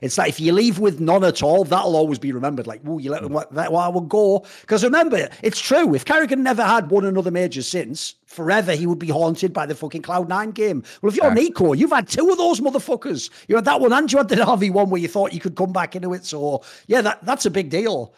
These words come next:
Speaker 1: The problem with that is I don't really think, like, it's not a movie. If G two wins, they'll actually have to just be really good. They, just 'cause, like, the story is that Nico didn't win, that alone won't be enough. Like,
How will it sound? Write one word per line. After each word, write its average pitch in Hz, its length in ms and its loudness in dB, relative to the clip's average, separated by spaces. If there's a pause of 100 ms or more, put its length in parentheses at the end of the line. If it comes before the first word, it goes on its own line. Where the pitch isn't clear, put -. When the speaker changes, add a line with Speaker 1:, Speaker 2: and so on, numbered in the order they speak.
Speaker 1:
The 202 100 -2
problem 285 300 4
with 220 80 2
that 233 180 2
is 147 160 -2
I 160 100 0
don't 202 260 2
really 165 240 -4
think, 147 380 -10
like, 165 180 -6
it's - 100 -8
not 254 160 2
a 175 40 0
movie. 131 460 0 (260)
If 175 120 -6
G 330 160 2
two 285 160 0
wins, 220 360 2
they'll 170 120 2
actually - 240 -4
have 165 160 -2
to 151 100 -12
just - 140 -10
be 143 140 -8
really 135 320 0
good. 113 260 -4
They, 156 120 -6
just 214 200 -8
'cause, 247 180 0
like, 240 160 -4
the 185 80 -10
story 180 400 -2
is 131 120 -12
that 143 80 -18
Nico 139 180 -10
didn't 139 240 -10
win, 120 200 -8
that 180 120 -4
alone 180 300 2
won't 160 180 0
be 143 140 -6
enough. 120 280 -8
Like, 104 340 -18